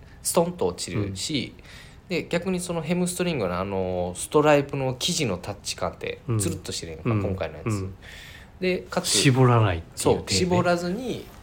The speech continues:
Speaker 1: 着ても
Speaker 2: あー、まあ、
Speaker 1: いいんじゃないかっていう。
Speaker 2: まあ、それもいいよね。そういう楽しみ方もできるね。
Speaker 1: そうそうそう。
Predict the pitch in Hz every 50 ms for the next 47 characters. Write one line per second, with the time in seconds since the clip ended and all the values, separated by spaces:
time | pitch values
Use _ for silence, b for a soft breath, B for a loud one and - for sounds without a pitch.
0 | b b b b b - - - 156 139 123 107 95 92 - - - 107 98 92
1 | 92 90 95 104 104 - 143 135 117 120 117 107 - - - - - 196 196 196
2 | 190 - 175 196 - - 190 247 240 240 233 220 214 220 208 202 185 196 196 190
3 | 185 185 185 180 - 131 - 87 87 98 98 95 - - 98 92 90 113 117 107
4 | 95 - - 87 - - -